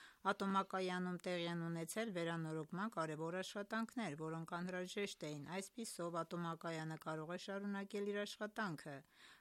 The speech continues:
Ավելի վաղ Թուրքիայի կառավարությունը պահանջել էր ապամոնտաժել Հայաստանում գտնվող մեծամորի ատոմակայանը, պատճառաբանելով դրա օգտակար ծառայության ժամկետի ավարտը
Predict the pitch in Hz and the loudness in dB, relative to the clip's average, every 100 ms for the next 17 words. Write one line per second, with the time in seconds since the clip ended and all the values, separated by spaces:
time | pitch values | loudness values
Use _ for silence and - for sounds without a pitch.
0 | - 233 247 262 262 202 190 - 208 208 | 0 2 4 2 4 4 4 0 0 4
1 | 202 196 185 175 170 165 165 - 180 208 | 2 4 4 4 4 2 0 -4 -4 -4
2 | 220 220 202 170 160 165 196 196 208 202 | -2 0 0 0 0 2 0 0 -2 0
3 | 208 214 226 226 226 - 165 156 160 165 | 0 0 -2 0 -4 -2 -2 0 -2 -2
4 | 165 185 190 196 196 196 196 185 185 - | -2 0 -2 -2 -2 -2 -2 -4 -4 -2
5 | 190 185 190 190 185 190 185 190 - 190 | 0 0 0 -2 -2 -2 -2 -2 -2 0
6 | 196 180 151 - 160 156 165 175 190 190 | 0 0 -2 -4 -6 -4 -4 -2 0 0
7 | 196 202 208 214 175 165 190 165 - 165 | 0 0 0 -2 0 0 0 -2 -2 -4
8 | 160 185 - 170 165 160 160 - 190 190 | 0 -4 -2 -2 0 0 -2 -4 -4 -2
9 | 185 185 190 190 202 190 180 180 185 - | -2 -2 -2 -4 -2 0 0 0 0 0
10 | 190 | -2